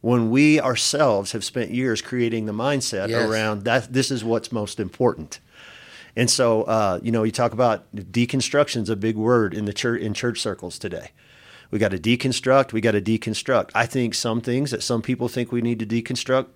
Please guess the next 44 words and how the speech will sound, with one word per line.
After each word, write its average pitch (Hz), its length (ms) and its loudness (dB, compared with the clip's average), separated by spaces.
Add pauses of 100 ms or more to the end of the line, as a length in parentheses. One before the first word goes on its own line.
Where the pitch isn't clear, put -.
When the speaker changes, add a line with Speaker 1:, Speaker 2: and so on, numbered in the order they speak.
Speaker 1:
honestly 120 420 -2
don't 113 320 2
need 101 160 -6
to 98 60 -8
be 90 140 -10
deconstructed, 92 760 -8
but 104 100 0
I'm, 104 220 -2
I'm 110 200 -2
in 120 140 2
it. 95 160 -8 (680)
And, 110 200 -2
and 110 160 -4
that's 117 200 0
exactly 107 480 0
what, 101 440 0
you 113 120 -4
know, 101 160 -2
the 98 100 -6
journey 110 360 0
that 95 160 -4
we're 107 220 2
on 95 220 -2
now, 110 400 0
and 110 140 -6
we're 104 140 -4
learning 131 340 4
a 107 80 0
lot 104 260 2
in 104 120 -4
that 101 180 -6
process. - 680 -2 (600)
But 113 340 0
trying 135 380 2
to 110 360 0
break 123 340 4
down 110 560 -4
the 110 80 -6
very 120 240 -2
thing 120 300 -4
that 101 140 -4
we've 123 240 2
been 110 200 -2
creating, 113 680 -6